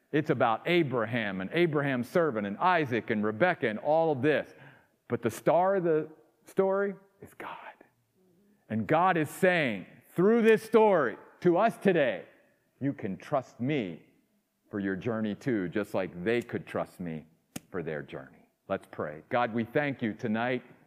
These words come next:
that you have met with your people through our worship and through our time in the Word. And God, we pray that you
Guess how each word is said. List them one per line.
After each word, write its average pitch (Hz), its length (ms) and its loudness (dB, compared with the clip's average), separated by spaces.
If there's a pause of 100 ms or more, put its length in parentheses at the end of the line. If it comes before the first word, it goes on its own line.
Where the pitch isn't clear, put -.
(1000)
that 120 100 -2
you 143 200 2
have 131 120 2
met 156 240 0
with 143 220 -2
your 127 100 0
people 170 460 -2
through 156 220 0
our 123 120 2
worship 185 560 2 (680)
and 110 160 -8
through 151 160 2
our 123 120 4
time 151 400 -2
in 131 100 0
the 120 80 2
Word. 98 420 -4 (800)
And 127 160 -2
God, 175 220 4
we 160 160 2
pray 156 600 0 (840)
that 156 160 0
you 160 720 4